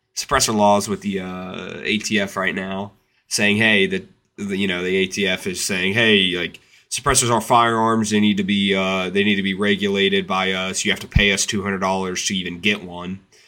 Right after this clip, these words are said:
And then, you know, they're turning, the A T F is turning right back around and saying, "Well, actually, these aren't firearms, so, you know, they're just going, th-, you know, they're just trying to get that whole court case thrown out." But they can't do that.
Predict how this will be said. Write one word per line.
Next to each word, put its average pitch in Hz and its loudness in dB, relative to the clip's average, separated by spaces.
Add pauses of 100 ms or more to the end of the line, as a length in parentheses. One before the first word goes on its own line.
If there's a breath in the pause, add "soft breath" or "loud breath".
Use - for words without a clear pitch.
(300 soft breath)
And 104 2
then, 101 6
you 101 4
know, 95 2
they're 101 0
turning, 95 -2
the 98 2
A 101 4
T 101 0
F 95 -2
is - -6
turning 92 -4
right 90 -4
back 92 -6
around 92 -6
and 92 -8
saying, 90 -6 (280 soft breath)
"Well, 117 4
actually, 110 2
these 107 4
aren't 113 2
firearms, 95 2
so, 90 -4 (500)
you 95 -6
know, 82 -8
they're 90 -8
just 92 -8
going, 92 -2
th-, - -14
you 107 4
know, 90 -2
they're 92 -6
just 92 -4
trying 92 -4
to 90 -10
get 87 -10
that 87 -8
whole 92 -8
court 95 -8
case 90 -4
thrown 92 -4
out." 92 -2
But 92 -6 (380 soft breath)
they 143 0
can't 123 2
do 104 6
that. 107 2